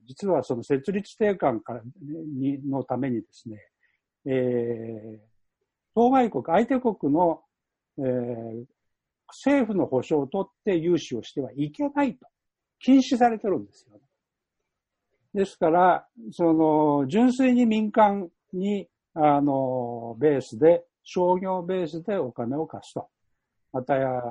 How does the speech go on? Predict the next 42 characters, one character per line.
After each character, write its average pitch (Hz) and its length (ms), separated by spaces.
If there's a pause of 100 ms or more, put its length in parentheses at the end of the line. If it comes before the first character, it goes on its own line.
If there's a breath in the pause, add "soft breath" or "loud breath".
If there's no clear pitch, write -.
(160)
投 123 180
資 - 140
を 120 100
す - 120
る 156 100
と - 540
い - 20
う 240 80
の 262 120
が 156 120
ア 117 40
イ 113 80
オ 120 40
ー - 20
シ - 180
ー 123 60
の 95 80
お 92 60
仕 - 140
事 110 120 (800)
な 104 140
ん - 20
で - 80
す - 160
ね。 208 180 (880)
で、 202 1120
そ 254 240
う 262 40
い 247 40
っ - 20
た 254 140
こ 240 140
と 220 520
で 170 120
す - 180
か 120 140
ら、 123 460 (680)
あ 147 280
の、 131 760
民 156 240
間 160 220
の、 151 500